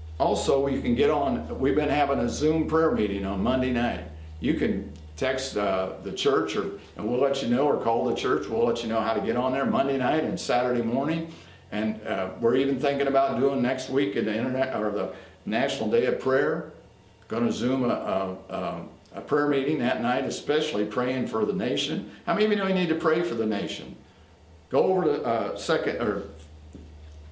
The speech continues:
First Timothy two tells us how to pray for our nation, one through four. Pray for our leaders. Pray for our president.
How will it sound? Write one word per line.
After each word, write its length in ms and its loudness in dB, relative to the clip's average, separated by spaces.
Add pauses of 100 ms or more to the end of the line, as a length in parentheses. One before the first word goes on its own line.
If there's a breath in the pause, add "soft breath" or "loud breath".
(720)
First 240 2
Timothy 400 -2
two 500 0 (300)
tells 220 2
us 160 0
how 160 4
to 80 0
pray 260 2
for 160 0
our 100 2
nation, 360 -2 (380)
one 220 2
through 220 -4
four. 380 0 (800)
Pray 180 2
for 160 2
our 140 0
leaders. 600 -2 (160)
Pray 200 2
for 160 2
our 80 -2
president. 480 -2